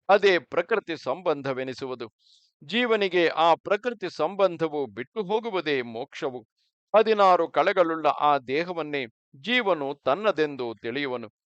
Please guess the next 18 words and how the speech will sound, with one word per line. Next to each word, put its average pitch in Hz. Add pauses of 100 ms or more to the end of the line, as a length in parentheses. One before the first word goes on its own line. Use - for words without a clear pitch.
(320)
ಅದನ್ನು 170
ತನ್ನದೆಂದು 156
ತಿಳಿದ 151
ಹಾಗೆಲ್ಲ 185 (420)
ಜೀವನು 190
ಅದರಲ್ಲಿಯೇ 165
ಮೇಲೆ 147
ಮೇಲೆ 135
ತೊಳಲುತ್ತಿರಬೇಕಾಗುವುದು. 123 (460)
ನಿರ್ಮಲವೂ 170 (360)
ಶುದ್ಧವೂ 170
ಆದ 156
ತನ್ನ 156
ಸ್ವರೂಪವು 143 (320)
ತನಗೆ 220
ತಿಳಿಯದುದರಿಂದಲೂ, 180 (400)
ಅಶುದ್ಧವಾದುದನ್ನು 185
ಸೇವಿಸುವುದರಿಂದಲೂ 143